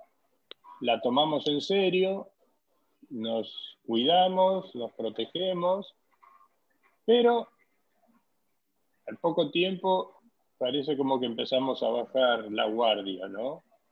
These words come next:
Eh, lo empezamos a tomar como que es parte de la vida, es parte de lo cotidiano, y le dejamos de prestar importancia a aquellas cosas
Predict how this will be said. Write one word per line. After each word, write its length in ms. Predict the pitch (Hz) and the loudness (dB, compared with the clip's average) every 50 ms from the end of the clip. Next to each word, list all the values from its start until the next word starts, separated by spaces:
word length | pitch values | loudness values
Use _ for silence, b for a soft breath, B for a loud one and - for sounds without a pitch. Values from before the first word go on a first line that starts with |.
| _ _ _ _ _ _ _ _ _ - | _ _ _ _ _ _ _ _ _ -10
Eh, 380 | 117 110 107 104 98 104 101 98 | -6 -4 -4 -2 -2 -2 -4 -4
lo 140 | 101 104 101 | -4 -6 -6
empezamos 520 | 101 101 110 - - 131 131 131 123 123 | -6 -6 -8 -4 -2 -2 0 0 -2 -2
a 120 | 131 117 | -2 -2
tomar 320 | - 131 127 135 135 120 - | -2 -2 0 0 0 0 -2
como 360 | 120 113 113 113 113 - - _ | -4 -4 -4 -4 -4 -8 -8 _
que 80 | 131 | -6
es 80 | 120 - | -6 -2
parte 320 | - 123 117 117 - 123 | -2 -4 -4 -2 -4 -6
de 120 | 117 120 135 | -4 -2 0
la 140 | 147 170 185 | 0 2 0
vida, 560 | 196 202 196 185 165 156 151 143 143 135 127 | 0 0 0 0 2 2 2 2 2 2 2
es 100 | 117 - - | 0 0 0
parte 400 | 127 123 120 113 - - 117 110 | 0 0 0 -2 -4 -4 -4 -2
de 320 | 107 104 104 101 101 98 98 | -2 -2 -4 -4 -6 -6 -8
lo 280 | 104 104 104 101 95 | -8 -6 -6 -6 -6
cotidiano, 960 | - - 110 107 - 127 139 170 214 220 214 196 190 185 180 180 180 175 180 - _ _ _ _ _ _ _ _ _ _ _ _ _ _ _ _ _ _ _ | -4 -6 -6 -4 -4 -4 -4 -2 2 4 4 4 4 2 0 -2 -4 -6 -8 -10 _ _ _ _ _ _ _ _ _ _ _ _ _ _ _ _ _ _ _
y 480 | - - 165 185 214 220 208 190 - _ | -4 0 0 2 2 0 -2 -4 -8 _
le 280 | - 147 143 143 156 156 | 2 4 4 6 6 4
dejamos 520 | 156 147 - 214 247 233 196 160 135 117 | 4 2 4 2 2 4 4 2 2 2
de 120 | 127 127 113 | 2 0 0
prestar 560 | - 135 123 - - _ 147 143 139 131 135 | 0 -4 -6 -6 -2 _ 4 6 6 6 4
importancia 1120 | 139 139 127 117 113 123 127 120 120 123 - - 156 151 143 139 135 131 117 - 196 190 | 0 0 -2 -2 -2 -2 0 0 0 0 -2 0 0 2 2 2 -2 -4 -4 -2 -2 -2
a 60 | 165 | -2
aquellas 340 | 117 117 127 120 - 127 - | -2 -2 -4 -4 -2 -4 -6
cosas 500 | - - 123 123 127 - 165 160 165 160 | -6 -6 -6 -6 -4 -2 -2 -4 -4 -4